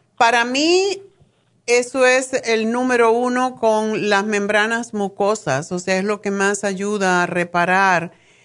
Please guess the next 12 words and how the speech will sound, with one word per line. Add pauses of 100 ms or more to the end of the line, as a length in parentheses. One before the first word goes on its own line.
(140)
en
las
mujeres,
en
los
cambios
hormonales,
es
lo
que
más
ayuda.